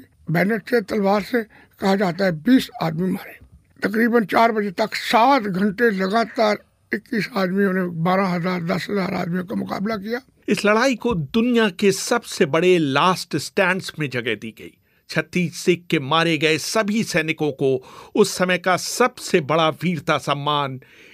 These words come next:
Speaker 2: इंडियन ऑर्डर of मेरिट क्लास टू दिया गया।
Speaker 1: कर्नल हॉटन ने पहले तो इन बहादुरों को सैल्यूट किया,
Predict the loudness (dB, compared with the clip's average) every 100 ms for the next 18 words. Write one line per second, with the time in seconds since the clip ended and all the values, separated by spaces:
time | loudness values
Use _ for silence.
0 | _ 0 2 2 2 -2 _ 0 2 2
1 | 0 -4 -2 0 0 -2 -8 _ _ _
2 | -2 -2 -4 -6 -4 -4 -6 -8 -8 -16
3 | -18 _ _ _ 0 2 2 2 2 2
4 | 2 2 0 -4 -12 _ _ _ 0 2
5 | 2 2 2 2 4 0 2 2 0 -2
6 | -4